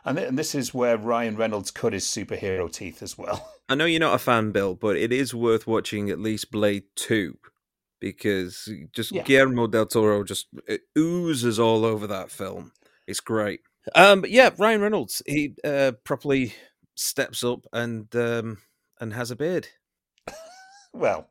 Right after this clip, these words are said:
Speaker 2: Yeah.
Speaker 1: it does. Oh yeah, he does have
Speaker 2: He
Speaker 1: a
Speaker 2: does have
Speaker 1: beard
Speaker 2: a
Speaker 1: in this
Speaker 2: beard.
Speaker 1: movie. Yeah, and then
Speaker 2: Got some good
Speaker 1: obviously
Speaker 2: one-liners, um,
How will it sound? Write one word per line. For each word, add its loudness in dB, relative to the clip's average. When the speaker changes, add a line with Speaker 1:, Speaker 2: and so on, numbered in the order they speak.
Speaker 2:
Yeah. -2
Speaker 1:
it -10
does. -4
Oh -2
yeah, 2
he -2
does -4
have 0
Speaker 2:
He -2
Speaker 1:
a -6
Speaker 2:
does -4
have 0
Speaker 1:
beard -4
Speaker 2:
a -6
Speaker 1:
in -4
this -8
Speaker 2:
beard. -12
Speaker 1:
movie. -14
Yeah, -4
and -6
then 0
Speaker 2:
Got 2
some -2
good -4
Speaker 1:
obviously -4
Speaker 2:
one-liners, -6
um, -4